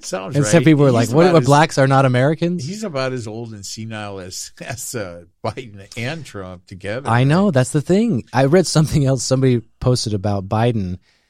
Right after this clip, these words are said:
Speaker 2: that if it was your grandfather who said some of the things that he said, you would be, actually be taking his car keys away.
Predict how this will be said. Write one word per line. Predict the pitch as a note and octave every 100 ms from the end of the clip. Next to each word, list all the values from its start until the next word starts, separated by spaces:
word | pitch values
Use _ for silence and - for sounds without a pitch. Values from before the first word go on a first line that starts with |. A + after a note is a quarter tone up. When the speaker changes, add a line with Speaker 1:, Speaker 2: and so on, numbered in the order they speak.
| _ -
Speaker 2:
that | B2 A2+
if | A2 -
it | D#3
was | F3+ D3+
your | D3+
grandfather | B2+ G2+ G2+ A#2+ - B2 B2 B2+
who | G#2+ A#2
said | G#2+ - B2 A2+
some | - A#2+
of | A2+
the |
things | G#2+ A#2 A2+
that | G#2+
he | G2+
said, | A2+ - G#2+ G2
you | A#2 C#3+
would | D3 C3+
be, | C3+ B2+
actually | C3 - A2+
be | A2+
taking | A#2 G#2+
his | G2 -
car | G#2+ F#2
keys | F2 D#2+
away. | D#2 D2